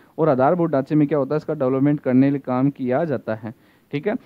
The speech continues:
फिर इसके लिए क्या बनाई जाती है, कमेटी बनाई जाती है। कमेटी कौन सी होती है आपके यहाँ पे, कमेटी होती है नचिकेता मोर कमेटी।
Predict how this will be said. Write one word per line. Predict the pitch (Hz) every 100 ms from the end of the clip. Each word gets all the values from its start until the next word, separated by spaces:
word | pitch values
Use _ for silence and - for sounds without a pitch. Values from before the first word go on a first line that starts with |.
| _ _ -
फिर | 202
इसके | 214 214
लिए | 208
क्या | 196
बनाई | 185
जाती | 185 190
है, | 185
कमेटी | 156 165 185
बनाई | 175 175
जाती | 170 170 175
है। | 175
कमेटी | 170 147 165 180 190
कौन | 170 180
सी | 175
होती | 151 165
है |
आपके | 156 170
यहाँ | 147
पे, | 156
कमेटी | - 151 170 175
होती | 139 170
है | 143
नचिकेता | 151 - 156 156 156
मोर | 151 135 139
कमेटी। | 139 131 117 101